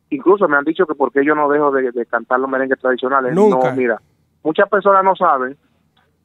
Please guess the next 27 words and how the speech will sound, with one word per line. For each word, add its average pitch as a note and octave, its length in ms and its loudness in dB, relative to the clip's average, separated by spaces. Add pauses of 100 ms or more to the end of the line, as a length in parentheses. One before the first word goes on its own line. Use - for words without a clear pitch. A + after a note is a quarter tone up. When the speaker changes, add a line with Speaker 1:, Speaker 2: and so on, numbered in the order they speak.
(220)
Speaker 1:
eh, C#3+ 540 4 (140)
lo D3+ 160 4
que - 80 0
a C#3+ 40 2
mí F3+ 120 0
me G#3+ 120 2
gusta, E3 520 0 (120)
siempre D#3+ 300 2
que B2 100 -2
me B2 100 -2
ha C3+ 40 0
gustado, C3 460 0
ha A2+ 40 0
sido C3+ 260 -2
la, A2 140 2
la A#2 120 2
balada, E3+ 520 2
lo C3 200 0
romántico, D#3 680 -2
eso C3+ 160 0
sí, A2+ 220 -14 (260)
siempre. B2+ 380 -4 (320)
Yo D3 100 2
no E3+ 80 2
sabía E3+ 280 2
cantar C3+ 380 -2
merengue, A2 520 -6